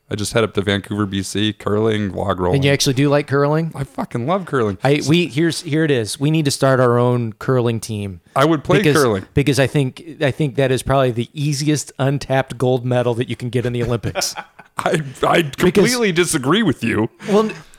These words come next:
Speaker 2: well
Speaker 1: <laughs> But but I can see your angle
Speaker 2: It's,
Speaker 1: on
Speaker 2: it,
Speaker 1: that.
Speaker 2: it, it's that or ping pong, and there's no way you're getting the golden ping pong.
Speaker 1: Oh,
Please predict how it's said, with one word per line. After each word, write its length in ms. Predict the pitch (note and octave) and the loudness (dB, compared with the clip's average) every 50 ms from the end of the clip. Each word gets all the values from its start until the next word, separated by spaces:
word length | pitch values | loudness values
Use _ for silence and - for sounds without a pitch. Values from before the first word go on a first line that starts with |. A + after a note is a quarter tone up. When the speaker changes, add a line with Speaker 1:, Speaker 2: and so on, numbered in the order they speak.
| - _ - | -16 _ 0
Speaker 2:
well 420 | A3+ F#3+ F#3+ E3 D#3+ D3 - - - | 2 4 6 6 4 2 0 -4 -6
Speaker 1:
<laughs> 680 | - - - - - B3+ A#3 C3 A3 G3 E3 D#3 - - | -2 -2 0 2 4 4 4 4 2 2 2 2 4 6
But 260 | G3 E3+ E3 E3 - - - - - - C#3+ - | 6 6 4 2 -2 -10 -16 -18 -18 -16 -4 0
but 140 | D3+ D#3+ D#3 | 2 4 4
I 80 | D#3 D#3 | 4 2
can 180 | - E3 D#3+ | 2 0 0
see 180 | D#3 - G3 F#3 | 0 0 0 0
your 380 | F3 E3+ D#3+ D3+ C3+ C3 B2 | 0 2 2 2 2 4 4
angle 280 | C3+ C3 B2+ A#2 G2+ G2+ | 2 2 2 2 2 2
Speaker 2:
It's, 120 | D3 - - | 2 0 0
Speaker 1:
on 200 | - C#3+ D3+ C3+ | 2 2 4 4
Speaker 2:
it, 40 | B2+ | 4
Speaker 1:
that. 260 | A2+ G#2+ G2+ - - | 4 2 2 0 0
Speaker 2:
it, 40 | E3 | 0
it's 140 | D#3+ - C3+ | 0 0 2
that 240 | B2+ D#3+ E3 F#3 F#3 | 4 4 6 6 6
or 100 | F3+ D#3+ | 4 4
ping 300 | - - D3+ D3+ D3+ C#3+ | 2 2 2 2 0 0
pong, 320 | - C3 B2+ B2+ A#2+ A#2 | 0 0 0 0 0 -2
and 100 | A#2 A2+ | -2 -2
there's 200 | A2+ A2 - B2 | -2 -4 -2 -2
no 100 | B2 B2 | 0 0
way 140 | A2+ A2+ G#2+ | 2 0 0
you're 100 | G#2+ G#2 | -2 -4
getting 160 | F#2 G#2 - | -6 -8 -10
the 80 | G#2+ G2 | -8 -6
golden 260 | A2 G2+ G2+ G2+ G#2 | -6 -6 -6 -6 -10
ping 240 | - - F2+ - - | -12 -14 -14 -12 -12
pong. 220 | - - - - | -12 -12 -10 -6
Speaker 1:
Oh, 160 | - - - | -2 -2 -2